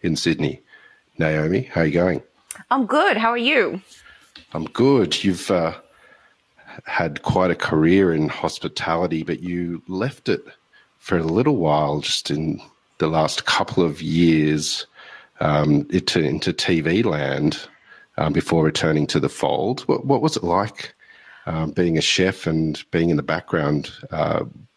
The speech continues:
Speaker 1: in regards to producing television shows?
Speaker 2: Um, okay, yeah, initially it was really hard because as a chef and you see something, someone doing something wrong in the kitchen, you wanna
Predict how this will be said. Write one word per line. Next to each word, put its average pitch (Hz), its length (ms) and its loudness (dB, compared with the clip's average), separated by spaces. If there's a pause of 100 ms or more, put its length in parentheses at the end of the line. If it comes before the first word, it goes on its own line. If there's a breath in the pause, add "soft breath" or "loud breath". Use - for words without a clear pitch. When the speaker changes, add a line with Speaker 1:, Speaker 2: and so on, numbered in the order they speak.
(240)
Speaker 1:
in 82 120 -2
regards 78 440 -2
to - 100 -6
producing 80 440 -4
television 82 380 -4
shows? 67 360 -8 (400)
Speaker 2:
Um, 233 420 2 (1300)
okay, 185 600 0
yeah, 185 220 -2
initially 247 480 -2
it 226 100 0
was 202 160 -2 (260)
really 185 460 -2
hard 202 840 0
because 202 800 -6 (800 loud breath)
as 208 180 0
a 214 60 0
chef 214 420 0
and 196 200 0
you 180 120 -6
see - 260 -2
something, 175 680 -4
someone 185 340 -2
doing 185 200 0
something 170 340 -2
wrong 226 320 0 (480)
in 180 140 -4
the 175 80 -2
kitchen, 240 400 -2
you 196 140 -2
wanna 165 420 -4